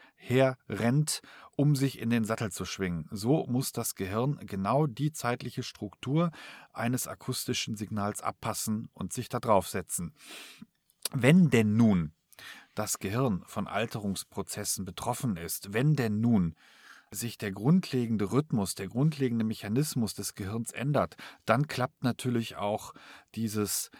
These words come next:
Reiter-Pferd-Beispiel nicht mehr. Dann wird der Reiter öfters ins Stolpern kommen, lang hinschlagen und das Pferd verpassen. Und damit gehen natürlich dann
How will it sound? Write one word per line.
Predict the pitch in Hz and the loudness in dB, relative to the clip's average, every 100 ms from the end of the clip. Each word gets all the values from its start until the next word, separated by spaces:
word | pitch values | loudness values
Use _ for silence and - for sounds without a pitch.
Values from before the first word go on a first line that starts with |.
| - | -14
Reiter-Pferd-Beispiel | 98 95 110 113 110 95 - 127 131 131 - _ _ - 95 - - 95 | -4 0 2 0 -2 -4 -6 -2 -2 -2 -8 _ _ -6 -6 -6 -6 -4
nicht | 92 90 - | -4 -6 -4
mehr. | 113 127 - - - | -2 -2 -6 -20 -6
Dann | 107 131 123 | -2 -2 -2
wird | 117 - | -6 -6
der | 113 104 | -4 0
Reiter | 107 113 110 | -2 -2 -4
öfters | 113 - 113 - | -4 -4 -6 -6
ins | 104 - | -8 -2
Stolpern | 113 110 117 113 | 0 0 -2 -6
kommen, | - 107 113 | -4 0 0
lang | 107 98 95 | 2 0 0
hinschlagen | 107 127 - 113 104 107 | -2 -2 -2 0 0 -2
und | 101 98 | -4 -6
das | - | -8
Pferd | - 98 - | -8 -8 -6
verpassen. | 117 - 90 - 78 - - - | -8 -8 -8 -8 -10 -14 -20 -14
Und | - 95 - | -12 -10 -6
damit | 98 127 127 - | -2 -2 -4 -8
gehen | 107 120 | -6 -2
natürlich | 117 104 - 104 104 | -2 -4 -6 -8 -8
dann | - 107 113 | -6 -4 -4